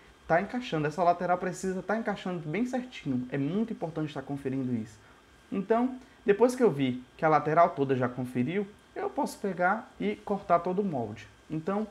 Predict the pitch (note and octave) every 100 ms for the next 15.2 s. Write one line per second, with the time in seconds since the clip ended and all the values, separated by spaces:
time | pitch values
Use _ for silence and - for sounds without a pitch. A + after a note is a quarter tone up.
0 | - - - C#3 E3+ - - D3 C#3 D3
1 | C#3 D#3+ F3 E3+ G3 G#3+ - G#3 F#3+ E3
2 | D#3 D#3+ - D3 D3 C#3+ C#3 D3 D#3 D3+
3 | D#3 D3+ D3+ G3+ - G3+ F#3+ F3 G3 G3+
4 | - F#3+ F#3+ D#3+ - B2 A2 A#2 C3 C#3+
5 | A#2+ D3 D3 C#3+ - E3 B2 A2 A2+ -
6 | - - - A3 A3+ B3 - - - G3
7 | A#3 G#3 G3 E3+ - A3 B3 A#3+ F#3+ -
8 | D#3+ D3+ C#3+ - D#3 G3 G3+ D#3+ - -
9 | - G3+ G#3+ G#3+ G#3 D3+ C3 B2 - -
10 | - G#3 A#3+ G3+ F3+ F#3 - E3+ F#3+ D#3+
11 | E3 D#3+ C#3 C#3 - F3+ G3+ G3+ D#3 D#3
12 | C#3+ C3+ C3+ C3 C3 C3 A#2+ B2 D3 D3
13 | E3 F3 D3+ C#3 E3 E3 C#3 B2+ - B2+
14 | B2 B2 B2 B2 A#2+ A#2+ D3 C#3+ C#3+ D#3+
15 | D#3 D#3